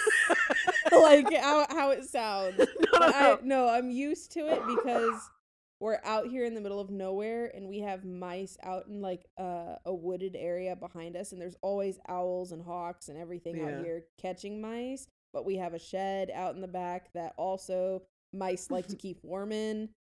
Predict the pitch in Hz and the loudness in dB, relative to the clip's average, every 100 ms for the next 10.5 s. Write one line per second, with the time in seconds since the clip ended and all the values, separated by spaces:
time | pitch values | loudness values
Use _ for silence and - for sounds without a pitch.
0 | _ - 185 - 185 185 190 - 190 185 | _ -14 -10 -6 -4 -4 -8 -6 -8 -8
1 | 185 175 175 165 165 170 165 160 165 160 | -4 -4 -4 -6 -6 -6 -8 -12 -12 -10
2 | 180 175 - - 175 175 156 - _ - | -6 -6 -6 -10 -8 -8 -8 -14 _ -6
3 | 180 180 175 170 175 156 170 170 165 160 | -4 -4 -4 -8 -8 -8 -8 -8 -10 -10
4 | 160 165 165 175 170 165 175 _ _ 156 | -10 -8 -4 -4 -4 -8 -16 _ _ -10
5 | 147 139 175 156 143 135 - _ _ 180 | -8 -8 -8 -10 -12 -16 -18 _ _ -10
6 | 160 151 175 - 180 - 165 160 - 151 | -10 -10 -10 -10 -10 -10 -12 -14 -12 -10
7 | 156 175 160 - 156 135 107 - 175 170 | -8 -8 -10 -12 -14 -16 -16 -12 -10 -10
8 | _ 190 185 185 175 160 160 - 160 - | _ -4 -2 -2 -4 -6 -10 -10 -12 -12
9 | 156 175 160 151 151 _ 202 185 175 156 | -14 -12 -12 -14 -18 _ -10 -10 -10 -14
10 | 147 120 - 165 180 | -14 -16 -12 -8 -8